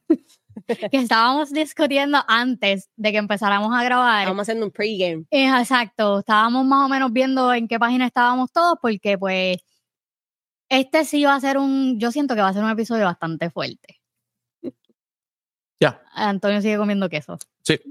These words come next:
Speaker 3: yo estoy contigo cien por ciento.
Speaker 1: Va a ser un episodio fuerte, va a ser un episodio que hasta, hasta mi esposo me pidió micrófono, pero no hay más micrófono, so se fue para afuera a hacer landscaping. Eh, pero sí va a ser un poco como,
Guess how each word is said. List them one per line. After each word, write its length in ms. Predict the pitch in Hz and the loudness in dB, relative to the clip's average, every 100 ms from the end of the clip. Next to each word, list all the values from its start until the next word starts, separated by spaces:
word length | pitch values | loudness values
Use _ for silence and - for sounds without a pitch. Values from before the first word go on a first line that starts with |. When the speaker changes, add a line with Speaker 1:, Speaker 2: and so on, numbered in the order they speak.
| - | -4
Speaker 3:
yo 60 | 123 | 0
estoy 120 | 156 | 2
contigo 340 | 156 151 151 | 2 2 2
cien 140 | 135 127 | 0 -4
por 120 | 113 | -4
ciento. 300 | 101 98 - _ - 208 | -4 -8 -14 _ -2 0
Speaker 1:
Va 100 | 220 | 2
a 60 | |
ser 200 | 240 262 | 2 2
un 280 | 269 277 277 | 2 2 2
episodio 420 | 269 262 277 269 | 0 0 2 0
fuerte, 380 | 247 311 320 294 | 0 0 0 0
va 80 | 247 | -2
a 60 | |
ser 140 | 226 226 | -2 -2
un 120 | 233 | -2
episodio 580 | 240 240 247 254 254 233 | -2 0 2 2 2 2
que 100 | 220 | 2
hasta, 580 | 202 - 208 202 190 208 | 2 0 0 2 0 -4
hasta 240 | 202 220 | -2 -2
mi 100 | 220 | -2
esposo 340 | 208 226 226 | -2 -2 0
me 120 | 262 269 | 2 2
pidió 200 | 277 285 | 2 2
micrófono, 480 | 277 320 349 302 | 2 2 2 2
pero 160 | 220 202 | 2 0
no 80 | 190 | 0
hay 80 | 196 | -2
más 120 | 220 | -2
micrófono, 420 | 233 240 226 202 | -2 -4 -4 -4
so 300 | 175 151 180 - _ _ 160 _ _ _ _ - | -4 -6 -8 -16 _ _ -20 _ _ _ _ -8
se 100 | 185 | -2
fue 100 | 190 | 0
para 100 | 190 | 0
afuera 180 | 202 214 | 2 2
a 20 | |
hacer 140 | 220 | 2
landscaping. 600 | 214 208 - 196 175 175 - _ _ _ _ _ - | 0 -2 -2 -4 -2 -8 -8 _ _ _ _ _ 0
Eh, 720 | 226 214 208 196 180 151 - 254 _ - | 4 4 4 2 2 -2 -6 -12 _ 0
pero 360 | 226 226 220 | 2 4 2
sí 200 | 202 226 | 2 2
va 100 | 226 | 2
a 60 | 226 | 2
ser 160 | 240 | 0
un 140 | 247 240 | 0 0
poco 340 | 233 226 233 | 0 2 0
como, 680 | 220 220 214 202 175 151 | 0 0 0 0 0 -4